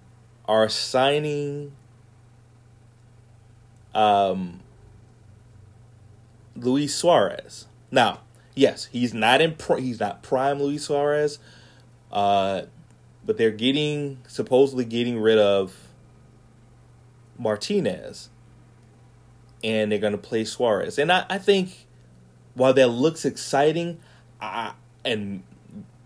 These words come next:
also my theory, you know, the, the theory I'm gonna get to in a bit, I think it's detrimental to Inter Miami. I think it's detrimental to M L S.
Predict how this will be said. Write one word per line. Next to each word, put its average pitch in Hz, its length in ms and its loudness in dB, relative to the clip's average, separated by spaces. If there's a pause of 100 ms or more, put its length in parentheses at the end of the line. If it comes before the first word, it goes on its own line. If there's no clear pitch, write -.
(240)
also 107 320 -2
my 98 160 -4
theory, 98 380 -2
you 101 120 -6
know, 85 240 -8 (320)
the, - 140 -14 (140)
the 104 220 0
theory 104 360 0
I'm 98 100 -6
gonna 95 140 -6
get 98 160 -8
to - 80 -12
in 92 80 -8
a 87 40 -6
bit, 123 360 2 (800)
I 117 100 -10
think 139 200 0
it's 110 120 -2
detrimental 104 880 -2 (100)
to 92 360 -10
Inter 98 220 -14
Miami. 87 200 -8
I 98 100 -4
think 123 160 -6
it's 110 120 -6
detrimental 98 640 -4
to 92 300 -12
M 95 140 -8
L 87 140 -6
S. - 360 -8